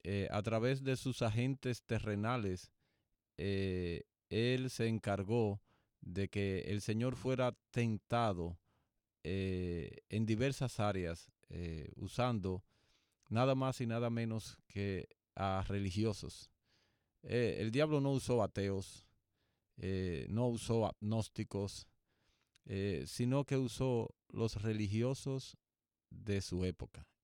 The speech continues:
y no cualquier tipo de religiosos,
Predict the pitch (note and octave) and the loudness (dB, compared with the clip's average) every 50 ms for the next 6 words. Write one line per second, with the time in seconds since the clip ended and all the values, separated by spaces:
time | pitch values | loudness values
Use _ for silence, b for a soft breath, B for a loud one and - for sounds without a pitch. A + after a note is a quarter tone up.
0 | _ _ - A2+ A2+ A2+ A2+ A#2 B2 C#3 D3+ D#3+ E3+ - F3 _ _ - - G#2 | _ _ -2 0 0 2 2 2 2 2 2 0 -2 -4 -8 _ _ -6 -2 0
1 | G2+ G2 F2+ - A#2 A#2 A#2 G#2+ - - A#2 A#2+ G#2+ - G#2 G2 F2+ D#2+ - - | 0 0 0 0 0 0 0 0 -2 -2 -2 -2 -2 -2 -4 -4 -4 -4 -6 -10
2 | _ _ - E2+ E2+ F#2 F#2 F2+ F2 D2+ A1+ G1+ - _ _ - - G2+ G2 F#2 | _ _ -12 -6 -4 -2 -2 -2 -2 -4 -6 -10 -12 _ _ -10 -6 -4 -2 -2
3 | F#2 E2+ F2+ G2+ G#2 F#2 - - - - - - - | -2 -2 0 0 0 -2 -2 -6 -14 -16 -18 -20 -20